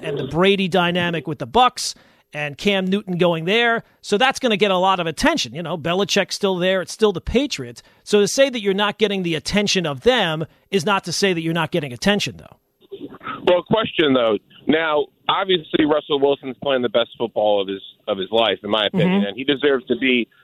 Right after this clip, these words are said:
Speaker 2: in the M V P category. Do you consider Josh Allen to be up there right now in the M V P category for what he's doing in Buffalo?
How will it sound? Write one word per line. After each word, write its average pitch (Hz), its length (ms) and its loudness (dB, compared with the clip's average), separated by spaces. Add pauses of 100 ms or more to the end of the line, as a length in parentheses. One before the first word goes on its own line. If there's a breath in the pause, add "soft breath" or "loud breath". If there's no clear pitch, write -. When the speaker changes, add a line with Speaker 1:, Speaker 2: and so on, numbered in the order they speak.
(160 soft breath)
Speaker 2:
in 196 160 2
the 165 160 4
M 151 120 0
V 135 240 -2
P 135 200 0
category. 113 680 0 (300 soft breath)
Do 156 80 0
you 214 180 2
consider 196 560 0
Josh 160 480 -2
Allen 160 440 0
to 156 100 -2
be 139 280 -2
up 135 140 0 (100)
there 147 280 2
right 131 340 0
now 135 460 0 (340)
in 135 180 2
the 127 140 -2
M 131 220 0
V 127 200 0
P 131 160 0
category 131 580 0
for 127 80 -2
what 120 160 2
he's 123 140 -2
doing 123 220 2
in 117 80 -2
Buffalo? 156 440 0